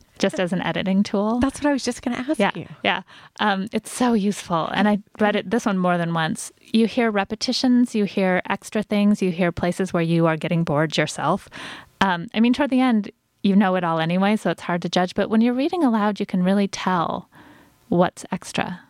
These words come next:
Speaker 1: and what's missing.
Speaker 2: And it's, it's 'cause the, how the language is working or, or
Speaker 1: It's because
Speaker 2: not
Speaker 1: your
Speaker 2: working.
Speaker 1: eye skips over things on the page. Your eye, when you're reading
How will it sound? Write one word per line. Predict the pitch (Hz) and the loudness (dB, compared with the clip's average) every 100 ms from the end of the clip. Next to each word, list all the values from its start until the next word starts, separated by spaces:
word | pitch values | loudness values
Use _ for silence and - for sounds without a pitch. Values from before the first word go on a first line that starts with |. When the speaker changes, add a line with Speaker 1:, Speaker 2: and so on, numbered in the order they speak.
| _ _ - | _ _ 0
Speaker 1:
and | 196 | 0
what's | 185 - | 0 -2
missing. | 202 - - - _ _ _ _ _ _ - - | -4 -4 -6 -8 _ _ _ _ _ _ -20 -10
Speaker 2:
And | 226 | -4
it's, | 214 - - | -4 -6 -6
it's | 190 - | -4 -4
'cause | - 180 | -6 -6
the, | - 165 - | -4 -4 -4
how | 175 185 | -4 -2
the | 170 | -2
language | 156 151 160 147 | -4 -4 -4 -4
is | 151 170 - - - - - | -4 -6 -10 -14 -18 -16 -4
working | 170 214 - 190 180 | -2 -2 -4 -4 -2
or, | 147 143 - | -4 -6 -6
or | - | -6
Speaker 1:
It's | - | -4
because | 320 381 381 | -4 -2 0
Speaker 2:
not | |
Speaker 1:
your | 381 | -2
Speaker 2:
working. | 196 233 | -2 -4
Speaker 1:
eye | 240 247 | -2 -4
skips | - 226 - | -4 -6 -2
over | 208 208 | -2 -2
things | 202 185 185 | -2 -2 0
on | 175 | 0
the | 170 | -2
page. | - 165 160 | -2 -2 0
Your | 185 - | 0 0
eye, | 202 208 208 202 | 0 0 0 2
when | 214 | 2
you're | 220 | 4
reading | 220 247 240 233 226 | 4 2 2 2 2